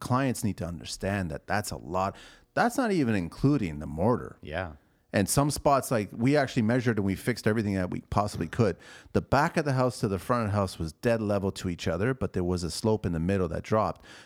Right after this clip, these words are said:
Speaker 1: But for us to get the back and the front perfectly dead level,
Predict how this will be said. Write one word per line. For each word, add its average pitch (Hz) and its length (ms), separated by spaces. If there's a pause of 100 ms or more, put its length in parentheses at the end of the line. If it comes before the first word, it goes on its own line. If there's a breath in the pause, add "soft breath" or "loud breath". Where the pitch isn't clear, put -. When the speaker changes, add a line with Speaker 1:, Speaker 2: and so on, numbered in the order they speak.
(120)
Speaker 1:
But 110 140
for 113 180
us 147 160
to 127 100
get 107 220
the 95 80
back 110 280
and 90 120
the 85 40
front 117 300
perfectly 90 380
dead 80 240
level, 95 360